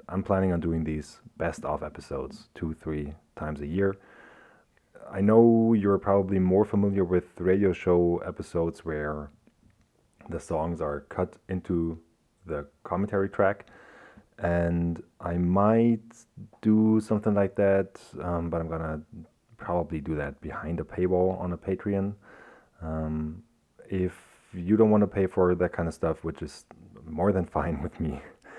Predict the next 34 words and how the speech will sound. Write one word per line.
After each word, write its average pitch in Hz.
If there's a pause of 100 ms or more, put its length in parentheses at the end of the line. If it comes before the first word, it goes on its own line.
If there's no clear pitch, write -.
(280)
uh, 76
you're 78
gonna 82
get 78
it 76
in 76
this 73
format 71
because 76
it's, -
it's -
just -
so 92
much 85
easier 80
for 73
me. 76 (540)
Um, 71 (640)
I -
am 85
in 90
no 95
way 87 (340)
<laughs> 117
qualified 101
to 90
do 90
any 92
of 85
this. 95 (300)
<laughs> -
I 85
don't 82
know 78